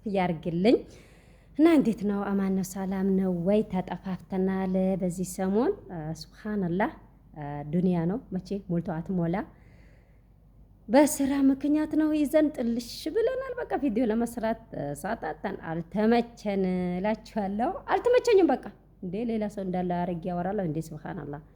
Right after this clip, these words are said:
እና አልተመቸኝም በቃ። በአጠቃላይ ሄይ ቀጭ ቀጭ አለ ብለዋል።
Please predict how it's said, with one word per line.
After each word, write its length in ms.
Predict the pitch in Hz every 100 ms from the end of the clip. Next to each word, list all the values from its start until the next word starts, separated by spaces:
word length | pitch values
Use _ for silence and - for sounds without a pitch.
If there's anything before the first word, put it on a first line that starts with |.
| - - - -
እና 100 | 262 311
አልተመቸኝም 680 | 277 254 226 214 - 175 165
በቃ። 160 | 175 180
በአጠቃላይ 680 | 180 180 175 - 175 202 165 -
ሄይ 200 | - 208 190 -
ቀጭ 220 | - 226 -
ቀጭ 260 | - 220 - 147
አለ 160 | 143 139
ብለዋል። 340 | 151 147 147